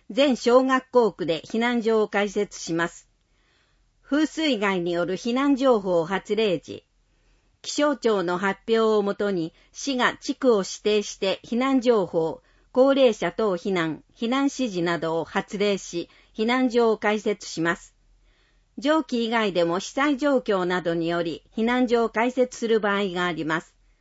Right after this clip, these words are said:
避難所はお住まいの校区の小学校です。北小校区はメイプルホール、茅野北小校区は第二中学校。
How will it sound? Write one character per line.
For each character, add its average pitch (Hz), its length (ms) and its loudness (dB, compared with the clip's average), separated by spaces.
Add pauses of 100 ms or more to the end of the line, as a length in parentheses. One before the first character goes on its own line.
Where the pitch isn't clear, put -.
(420)
避 233 120 -2
難 254 260 2
所 226 180 2
は 226 300 -4
お 202 60 -2
住 285 180 -2
ま 285 120 4
い 285 60 4
の 269 120 2
校 254 260 4
区 190 100 -4
の 170 140 -2
小 226 240 0
学 233 240 0
校 160 240 -2
で 147 160 -6
す。 - 80 -20 (520)
北 277 280 0
小 277 260 2
校 247 240 4
区 165 160 -10
は 160 160 -2
メ 226 200 0
イ 247 40 2
プ 254 160 2
ル 233 100 2
ホ 208 200 0
ー 165 40 -2
ル、 143 240 -6 (160)
茅 269 220 0
野 190 160 -2
北 226 240 -4
小 220 280 -2
校 202 260 -2
区 156 120 -10
は 139 200 -4
第 220 240 -2
二 240 160 0
中 214 260 2
学 190 220 -4 (100)
校。 143 320 -10